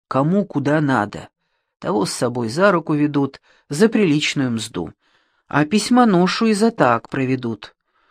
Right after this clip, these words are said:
А куда ей надо, Ганна не знала, но положила себе идти, куда глаза глядят, хоть свои, хоть перевозчика,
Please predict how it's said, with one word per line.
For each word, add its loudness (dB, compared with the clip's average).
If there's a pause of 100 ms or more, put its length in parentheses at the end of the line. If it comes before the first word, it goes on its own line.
(520)
А -2
куда 6
ей 8
надо, 6
Ганна 4
не 2
знала, 2 (440)
но 6
положила 4
себе -2
идти, -2
куда 2
глаза 2
глядят, 2 (360)
хоть 2
свои, 2
хоть -4
перевозчика, 2